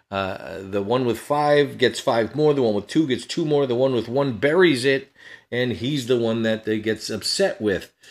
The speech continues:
But the master answered him, "You wicked and slothful servant, you knew that I, that I reap where I have not sown and gather where I have no seed. Then you ought to have invested the money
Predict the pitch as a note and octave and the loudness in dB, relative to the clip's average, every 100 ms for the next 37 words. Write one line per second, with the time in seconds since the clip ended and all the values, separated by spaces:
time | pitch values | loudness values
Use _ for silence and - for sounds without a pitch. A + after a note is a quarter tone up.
0 | - _ - - B2 D3+ C3+ D3 D#3+ E3 | -20 _ -8 -4 0 0 -2 -2 -2 -2
1 | C3+ A2+ A2 C3+ C3+ E3 E3 D3 - D#3 | -2 0 0 0 0 0 -2 -2 -4 -2
2 | D3+ - C#3 - F#3 C3+ G2+ A#2+ C3+ D#3 | -4 -4 -6 -4 -4 -4 -2 -2 0 0
3 | A#3+ F#3 A#2 A2 A2 - _ _ _ _ | 0 0 -2 -2 -6 -10 _ _ _ _
4 | C3 A#2+ G#2+ G#2+ G2+ F#3 G#3 A#2+ C3 B2+ | -8 -6 -4 -2 2 0 0 -4 0 2
5 | A2+ G#2 F#2+ - B2+ D3+ C#3 A2+ - E3 | 2 0 -6 -8 -6 -4 -4 -4 -4 -2
6 | E3+ E3+ E3+ - - F#2+ G2 B2+ C#3 C#3+ | 0 0 -2 -12 -16 -8 -4 -2 0 2
7 | C3+ B2 A#2 G#2+ A#2+ A2+ G#2+ - F3 D#3+ | 2 2 2 0 -4 -4 -4 -4 -2 0
8 | D3+ C#3+ _ - - _ _ _ _ F#2 | 0 -4 _ -20 -20 _ _ _ _ -6
9 | G2+ D3+ F#3 E3+ C#3+ C3 A2 A#2+ - C3+ | 0 2 2 2 0 0 -4 -6 -4 -4
10 | G#2+ G2+ F#2+ D3+ C#3+ - D3 C#3 B2 A#2 | -2 -4 -2 -4 -4 -4 -4 -2 0 0
11 | A#2 | -2